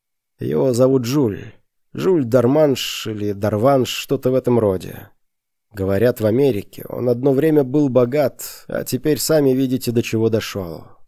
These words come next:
Отец был мертвенно бледен, глаза его блуждали. Сдавленным голосом он проговорил:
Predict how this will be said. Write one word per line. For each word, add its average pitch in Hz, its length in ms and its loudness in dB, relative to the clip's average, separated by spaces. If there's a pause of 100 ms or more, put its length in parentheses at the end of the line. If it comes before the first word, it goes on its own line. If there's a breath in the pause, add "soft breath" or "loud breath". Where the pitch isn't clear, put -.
(640)
Отец 101 460 -4
был 104 160 -2
мертвенно 104 540 0
бледен, 110 760 -2
глаза 113 420 0
его 139 180 2
блуждали. 101 800 -6 (560)
Сдавленным 139 600 0
голосом 135 500 -2
он 117 100 0
проговорил: 98 640 -2